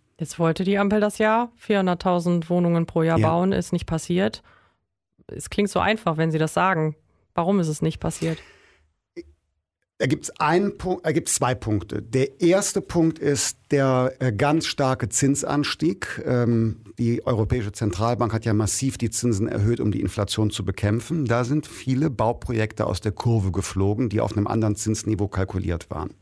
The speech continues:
Speaker 2: Das war also etwas, was nicht beeinflussbar war. Auf der anderen Seite, ich will nicht immer so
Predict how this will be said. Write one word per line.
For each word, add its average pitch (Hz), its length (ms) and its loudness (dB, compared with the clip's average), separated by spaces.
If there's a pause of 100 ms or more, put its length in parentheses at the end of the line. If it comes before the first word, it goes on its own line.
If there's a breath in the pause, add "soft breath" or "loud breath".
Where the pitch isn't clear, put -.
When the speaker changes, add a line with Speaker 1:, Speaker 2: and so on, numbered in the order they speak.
(440 loud breath)
Speaker 2:
Das 120 200 -2
war 135 140 0
also 127 160 -2
etwas, 120 380 -4
was 113 220 -2 (440 soft breath)
nicht 120 260 2
beeinflussbar 117 800 -4
war. - 160 -6 (800 soft breath)
Auf 156 160 0
der 156 160 2
anderen 190 300 4
Seite, 139 480 0 (1120)
ich 156 180 -4
will 196 120 2
nicht 175 160 2
immer 170 360 -2 (460)
so 139 280 -2